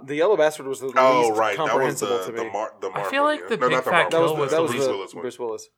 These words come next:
Speaker 3: I feel like the Clive Owen one was the least compre-, uh, that was the least interesting to me. I was like, "What?"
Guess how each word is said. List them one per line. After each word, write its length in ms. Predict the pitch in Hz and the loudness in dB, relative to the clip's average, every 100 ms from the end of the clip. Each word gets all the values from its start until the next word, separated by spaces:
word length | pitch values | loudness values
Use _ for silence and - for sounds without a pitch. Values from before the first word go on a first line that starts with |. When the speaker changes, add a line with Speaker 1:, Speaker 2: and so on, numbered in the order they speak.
| - | -18
Speaker 3:
I 60 | 143 | -10
feel 120 | 202 | -8
like 60 | 233 | -8
the 60 | |
Clive 300 | - 170 156 | 0 2 2
Owen 260 | 139 143 139 | -2 -4 -6
one 140 | 117 110 | -6 -8
was 140 | 107 | -12
the 60 | 113 | -12
least 200 | 110 - | -14 -12
compre-, 240 | 107 - | -14 -10
uh, 100 | 117 - _ | -12 -14 _
that 80 | - | -10
was 140 | 135 143 | -10 -12
the 60 | |
least 180 | 135 123 | -14 -14
interesting 360 | 120 - 117 107 | -18 -20 -20 -20
to 60 | |
me. 180 | 107 110 120 | -20 -20 _
I 40 | |
was 80 | 120 | -20
like, 120 | 117 _ | -20 _
"What?" 240 | 190 202 | -12 -12